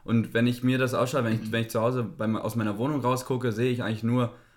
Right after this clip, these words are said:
auf, auf parkende Autos und merke, die Straße hat eigentlich so viel mehr zu bieten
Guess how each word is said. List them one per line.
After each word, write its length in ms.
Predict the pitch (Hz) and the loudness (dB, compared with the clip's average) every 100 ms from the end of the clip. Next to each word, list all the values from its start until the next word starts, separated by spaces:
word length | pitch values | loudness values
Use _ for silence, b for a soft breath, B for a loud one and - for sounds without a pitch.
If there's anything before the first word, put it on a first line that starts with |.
| B | B
auf, 260 | 117 117 | 0 0
auf 200 | - 110 | -2 -4
parkende 360 | 120 110 117 104 | -2 0 0 0
Autos 320 | 107 131 127 | 0 0 0
und 140 | 98 110 | 0 2
merke, 300 | 110 120 110 | 2 0 -2
die 120 | 107 | -4
Straße 360 | - 107 123 | -4 -2 2
hat 100 | 117 | 2
eigentlich 200 | 98 110 | 2 -2
so 120 | 117 123 | -2 0
viel 140 | 131 | 2
mehr 220 | 113 131 | 4 2
zu 140 | - 113 | 0 0
bieten 460 | 135 - 117 - | 2 2 0 -2